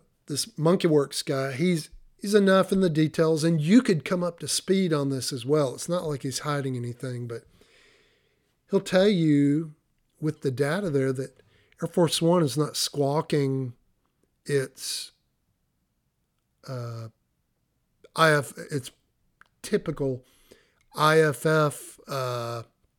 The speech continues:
uh, chirp that, and I'm no expert on this, but, uh, all aircraft, uh, have a,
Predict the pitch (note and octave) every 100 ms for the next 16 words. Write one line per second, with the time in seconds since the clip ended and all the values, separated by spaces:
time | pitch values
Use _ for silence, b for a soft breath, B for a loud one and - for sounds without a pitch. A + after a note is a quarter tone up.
0 | _ _ _ _ _ _ _ _ _ _
1 | _ _ _ _ _ _ _ _ C3+ B2
2 | A#2+ - G3 D3 - - _ _ _ _
3 | _ _ C#3 B2 _ _ C#3+ D3 D3 B2+
4 | _ _ _ b b b - E3+ D#3+ D3+
5 | - - C#3+ C3+ B2+ B2+ C3+ B2 - B2
6 | A#2 _ _ - B2+ A#2 - - F3+ E3+
7 | D3+ C3+ D3 C3 A#2+ A#2+ - - _ _
8 | _ _ _ _ _ _ _ _ - B2
9 | A#2 A#2 B2+ _ _ _ _ - D3 C3+
10 | B2+ A#2+ A#2+